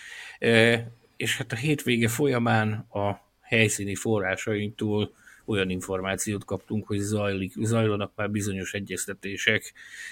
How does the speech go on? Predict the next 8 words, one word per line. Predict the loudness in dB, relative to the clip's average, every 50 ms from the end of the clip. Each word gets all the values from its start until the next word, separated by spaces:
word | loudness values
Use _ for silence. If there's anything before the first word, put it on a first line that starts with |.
| -16 _
ö, | -8 -4 -2 0 -2 -2 -4
arról, | -2 0 2 4 4 2 2 2 0 0 0
hogy | 0 0 0 -2 -4 -12 _
a | -20
pontrendszert | -6 -2 -2 -2 -2 -2 -2 -2 -2 -4 -2 -2 0 0 0 -2 -6 -16 -12
is | -2 0 2 4 4 4 2 -2 _ _ -20 -20 -20 _
megreformálnák, | 2 6 6 6 6 6 4 2 0 0 0 0 0 0 0 0 0 0 0 2 2 2 2 0 -2 -6 -16 -16 _ -6
ö, | 0 2 4 4 4 2